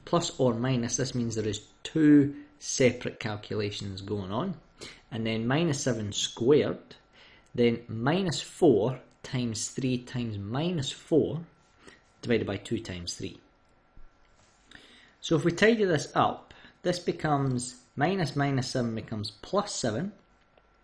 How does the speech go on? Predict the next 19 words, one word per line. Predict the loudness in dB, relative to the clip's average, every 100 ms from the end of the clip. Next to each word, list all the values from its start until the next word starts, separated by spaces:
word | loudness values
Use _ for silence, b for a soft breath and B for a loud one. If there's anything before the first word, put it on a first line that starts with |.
| _ -16 -4
plus | 0 2
or | 4
minus. | 2 2 -2 -4 -8 B B -4
Now | 2
minus | 4 6 4 2 0
seven | 0 0 -2
squared | 0 2 2 0
is | -8
forty-nine, | -10 -14 0 0 0 -4 -4 -4 -4 -6 -12
positive | -6 -2 -2 -2 -8
forty-nine, | -4 -4 -4 -6 -6 -8 -12 B B -6
and | 2
then | 4 4 4
minus | 2 2 -2
four | 2 2 2
times | 0 -2 -2 -4 -6
three | -4 -2
is | -4 -6 -4
minus | -2 -4 -6